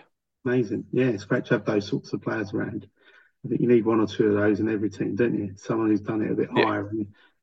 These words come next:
Speaker 1: can kind of share that knowledge and give you a bit of extra quality, a little bit of star quality when you need it,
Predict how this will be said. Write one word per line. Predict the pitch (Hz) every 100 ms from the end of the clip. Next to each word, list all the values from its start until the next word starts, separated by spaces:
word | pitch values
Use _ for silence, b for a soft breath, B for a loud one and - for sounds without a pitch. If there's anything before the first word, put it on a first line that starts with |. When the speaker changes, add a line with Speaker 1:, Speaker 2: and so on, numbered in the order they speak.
| _
Speaker 1:
can | 104
kind | 117 107
of | 101
share | - 117 110
that | 107 107
knowledge | 110 107 104
and | 107 104 98 _ _ _
give | - 110
you |
a | 101
bit | -
of | 110
extra | - - 104
quality, | - 110 - 110
a |
little | 110 -
bit | 104
of |
star | - 123 -
quality | - 110 117 110
when | 110
you | 110
need | 110 110 104
it, | 107